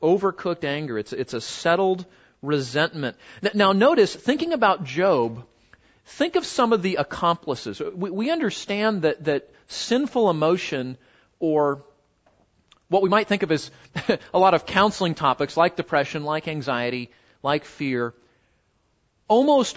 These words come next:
always have accomplices. You don't tend to get somebody who's just depressed or just anxious or just bitter.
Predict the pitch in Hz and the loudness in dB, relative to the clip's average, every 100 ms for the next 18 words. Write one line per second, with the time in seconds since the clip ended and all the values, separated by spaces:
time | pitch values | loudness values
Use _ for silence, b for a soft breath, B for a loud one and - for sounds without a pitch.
0 | - 185 214 233 190 147 147 170 156 139 | 0 4 6 6 6 4 2 2 2 0
1 | - 170 165 123 101 - 80 69 - - | 0 -2 -2 -4 -8 -8 -14 -14 -18 -20
2 | _ _ _ _ _ _ _ _ _ _ | _ _ _ _ _ _ _ _ _ _
3 | _ _ _ _ _ _ _ _ _ _ | _ _ _ _ _ _ _ _ _ _
4 | - - - - 160 240 226 - 214 214 | -20 -18 -18 -10 0 0 0 -2 0 2
5 | 202 185 - 185 175 165 156 165 123 117 | 2 0 0 -2 2 2 2 -4 -6 -2
6 | 180 180 - 165 - 131 98 - 151 139 | 0 0 -2 -8 -2 -2 -2 -8 -8 -8
7 | - 180 175 - 139 127 - 107 - 147 | -2 -2 -2 -6 -8 -8 -8 -10 -6 -8
8 | 123 165 160 123 147 127 | -2 -4 -4 -4 -2 -2